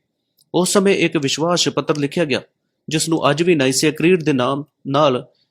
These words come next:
ਇਸਤੇਮਾਲ ਕੀਤਾ ਜਾਂਦਾ ਹੈ। ਧਿਆਨ ਰਹੇ, ਇਹ ਪਰਿਸ਼ਦ ਦਾ ਬਾਈਬਲ ਦੀਆਂ ਕਿਤਾਬਾਂ ਚੁਣਨ ਜਾਂ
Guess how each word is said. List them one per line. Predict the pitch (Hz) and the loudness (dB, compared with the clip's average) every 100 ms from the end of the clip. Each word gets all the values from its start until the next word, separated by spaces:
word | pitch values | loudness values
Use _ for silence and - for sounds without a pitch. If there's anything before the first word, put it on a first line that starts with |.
| _ - | _ -8
ਇਸਤੇਮਾਲ | 139 - 127 175 | -6 -2 0 0
ਕੀਤਾ | 185 - | 0 0
ਜਾਂਦਾ | 147 135 117 | 0 0 0
ਹੈ। | 117 - - | -4 -10 -4
ਧਿਆਨ | 135 156 | 0 2
ਰਹੇ, | 180 160 135 131 _ _ - | 2 4 2 0 _ _ -4
ਇਹ | 151 | -2
ਪਰਿਸ਼ਦ | 151 160 190 160 | 2 2 2 2
ਦਾ | 170 175 - _ _ _ _ 123 | 2 0 -6 _ _ _ _ 2
ਬਾਈਬਲ | 131 156 190 | 4 8 6
ਦੀਆਂ | 180 | 6
ਕਿਤਾਬਾਂ | 175 156 156 | 2 0 2
ਚੁਣਨ | 156 156 175 156 | 2 0 0 2
ਜਾਂ | 143 | 0